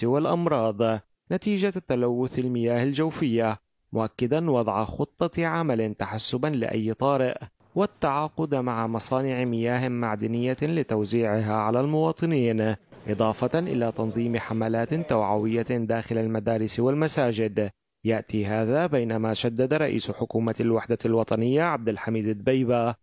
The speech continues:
على ضرورة تكاتف جهود البلدية والمؤسسات ذات العلاقة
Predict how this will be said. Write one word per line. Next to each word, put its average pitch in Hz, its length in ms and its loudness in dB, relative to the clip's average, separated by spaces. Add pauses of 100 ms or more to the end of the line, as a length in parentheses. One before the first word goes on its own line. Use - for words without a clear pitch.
(220)
على 185 220 2
ضرورة 185 380 2
تكاتف 113 760 -4
جهود 117 400 0
البلدية 113 640 0
والمؤسسات 117 920 0
ذات 127 320 0
العلاقة 151 580 0